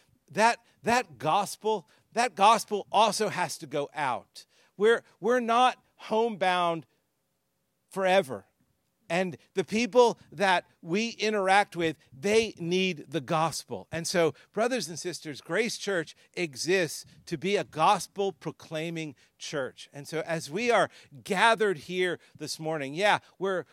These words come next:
we don't have a meeting place right now, but God has a place for us. We don't, we don't always get to interact with as many people as we used to, but we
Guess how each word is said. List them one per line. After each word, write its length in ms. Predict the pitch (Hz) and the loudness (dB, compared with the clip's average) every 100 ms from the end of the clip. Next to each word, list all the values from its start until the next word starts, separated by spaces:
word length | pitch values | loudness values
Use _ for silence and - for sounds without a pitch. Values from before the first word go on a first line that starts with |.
| - | -10
we 120 | 196 | -2
don't 160 | 247 208 | -2 0
have 160 | 240 | -2
a 60 | 220 | -2
meeting 320 | 214 226 220 | -4 -4 -6
place 320 | 160 160 143 | -6 -6 -6
right 160 | 147 147 | -8 -6
now, 180 | 151 147 | -6 -6
but 220 | 226 165 | -8 -2
God 280 | 269 269 247 | 4 6 6
has 220 | 190 156 | 2 -4
a 60 | 123 | -10
place 340 | - 120 - | -6 -6 -8
for 240 | - 127 | -8 -4
us. 220 | 175 175 - - - | -4 -6 -12 -18 -12
We 120 | 233 | -2
don't, 220 | 226 226 - - | 0 0 -4 -8
we 80 | 254 | 0
don't 240 | 277 262 | 2 2
always 300 | 220 240 208 | 0 0 -2
get 140 | 220 202 | -6 -8
to 140 | 202 | -6
interact 360 | 214 214 214 196 | -2 -2 -2 -4
with 100 | 190 | -8
as 140 | 151 | -6
many 180 | 196 185 | -6 -6
people 400 | - 208 170 170 | -6 -8 -8 -8
as 160 | 170 147 | -8 -6
we 140 | 175 | -6
used 420 | 175 202 220 - | -4 -4 -6 -6
to, 160 | 160 117 | -6 -6
but 220 | 220 214 | -6 -4
we 280 | 233 240 | -2 -2